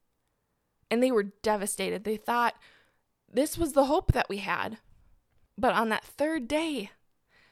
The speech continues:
God's plan was revealed and Jesus was resurrected. Maybe you are looking for a miracle in your life. So reading about how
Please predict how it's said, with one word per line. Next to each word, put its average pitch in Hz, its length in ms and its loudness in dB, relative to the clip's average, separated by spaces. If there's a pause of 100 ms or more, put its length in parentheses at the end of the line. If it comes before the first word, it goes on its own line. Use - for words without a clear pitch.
(280)
God's 247 340 2
plan 247 400 -2
was 220 180 -2
revealed 208 720 -2 (720)
and 208 160 0
Jesus 220 340 -2
was 220 180 -4
resurrected. 190 680 -6 (1000)
Maybe 269 600 0
you 220 360 -6
are 220 160 0
looking 208 360 -6
for 196 400 -4
a 202 80 -4
miracle 196 500 -4
in - 180 -6
your 65 120 -6
life. - 400 -10 (720)
So 247 220 6
reading 262 420 -4
about 226 320 2
how 208 320 -2